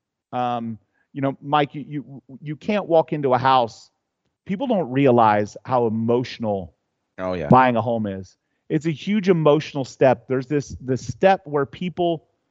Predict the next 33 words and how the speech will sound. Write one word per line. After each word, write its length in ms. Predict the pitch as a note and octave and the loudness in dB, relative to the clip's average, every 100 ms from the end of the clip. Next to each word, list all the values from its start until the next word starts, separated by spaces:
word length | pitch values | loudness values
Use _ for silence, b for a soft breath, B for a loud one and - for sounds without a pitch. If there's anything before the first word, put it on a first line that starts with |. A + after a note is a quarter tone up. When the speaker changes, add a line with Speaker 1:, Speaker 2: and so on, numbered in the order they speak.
| _ _ _ _ | _ _ _ _
Speaker 1:
you 260 | - D3 D#3+ | -14 -4 0
know, 100 | D#3+ | 2
kinda 240 | - D#3+ | 2 2
bond 460 | A#2 C3+ C3+ D#3+ B2+ | 2 2 4 2 0
with 160 | A2+ G2+ | -2 -2
a 60 | |
house, 460 | F#2 D#2+ - - - _ _ _ - | -4 -6 -8 -20 -20 _ _ _ -10
you 100 | A#2 | -2
know? 320 | A#2+ C3 C#3+ - _ _ _ - | 0 0 -4 -14 _ _ _ -2
Um, 360 | A#2+ A#2 A2+ A2 b b | 2 2 0 -6 b b
I 80 | D#3 | -4
kinda 280 | - A3+ F#3 | 0 -2 0
relate 360 | D#3 C#3+ C#3+ | 2 2 2
it 120 | C3 - | 0 -2
to, 100 | B2 | -2
like, 420 | A#2 A#2 G#2+ - _ _ _ _ _ | 0 0 -2 -14 _ _ _ _ _
you 80 | C#3 | -4
know, 240 | A#2+ A2+ | 0 0
w-, 180 | G#2 A2 B2 | -2 -6 -8
when 220 | C3 C3 | -6 -2
you, 320 | B2 A#2 A2 _ - - _ _ | 0 0 -4 _ -20 -20 _ _
you 100 | C3 | 0
go 160 | D3 F#3 | 6 8
out 120 | E3+ | 6
on 120 | D3+ | 4
a 60 | A2+ | 0
first 340 | D3 C3+ - | -4 -6 -2
date, 280 | B2+ A#2 G#2+ | 0 0 -2
you 100 | A2 | -4
have 140 | A2+ | -4
a 40 | G2 | -4
feeling, 420 | - A2+ G2+ E2+ | -10 -8 -8 -8
right? 320 | E2+ G2 G#2 | -6 -6 -6